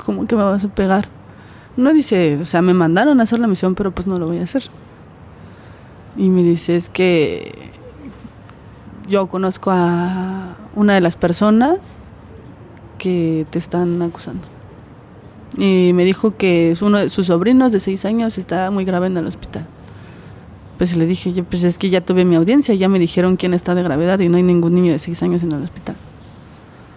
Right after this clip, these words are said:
O sea, no, y que estaban diciendo ellos que todos los golpes que yo traía eran por el impacto del coche. El coche no pudo haber avanzado más de, ¿qué te parece? Quince kilómetros,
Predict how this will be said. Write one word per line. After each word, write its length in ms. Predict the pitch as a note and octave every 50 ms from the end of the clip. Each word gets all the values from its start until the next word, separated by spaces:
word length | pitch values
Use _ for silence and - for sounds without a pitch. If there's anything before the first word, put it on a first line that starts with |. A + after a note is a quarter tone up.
| - - - - - - - -
O 40 | -
sea, 80 | G3 F#3
no, 400 | F#3 F#3+ F#3+ F#3+ F#3+ F#3+ F#3+ F#3
y 180 | F#3 F#3 F#3 E3+
que 460 | - - F#3+ F#3 F3+ F3+ F3+ F3+ F3+
estaban 400 | F3 - - G3 G3 G3 G3 G3
diciendo 360 | F#3+ F#3 - G#3+ G#3 A3 A#3+
ellos 360 | C#4 C4+ B3 A#3 A3 G#3+ A3 -
que 160 | - G#3+ F#3+
todos 220 | - G#3 G#3 G#3+ G#3
los 120 | G3+ G3+
golpes 340 | G3+ G3+ G3 G3 - G3+ -
que 100 | - G3
yo 140 | F#3+ F#3+ F3+
traía 400 | F3+ F#3 G3 G3 G3 G3 G3 F#3+
eran 220 | F#3 F3+ F#3 F#3
por 140 | F3 F#3 E3+
el 120 | E3 E3+ F3
impacto 440 | F3 D#3+ - F3+ F3 - - F3
del 180 | E3 E3 E3+ E3
coche. 300 | - F#3+ F#3+ - - - - - - - - - - - - - - - - - - - - -
El 100 | - G3
coche 280 | F3+ - G3+ G3+ - A3
no 160 | G#3+ G#3 G3+ -
pudo 240 | - G#3 G#3 G#3
haber 220 | G3+ G3 G3+ G3+ G#3
avanzado 540 | G3+ F#3+ E3 E3 F3 - G3 F#3 F#3+ F#3+ F#3
más 280 | F#3+ F#3+ F#3+ F#3+ F#3
de, 560 | F#3+ G3 F#3+ F#3 F3 E3+ E3+ E3 E3 E3 E3 D#3+ - - - - - - -
¿qué 60 | - -
te 120 | - G#3+ F#3+
parece? 320 | F#3 F3 E3+ E3+ E3+ F#3
Quince 400 | - - - G3 G3 - G3+ G3
kilómetros, 640 | F3+ - F#3+ F#3+ G3 G3 G3 - B3 D4 D4 - -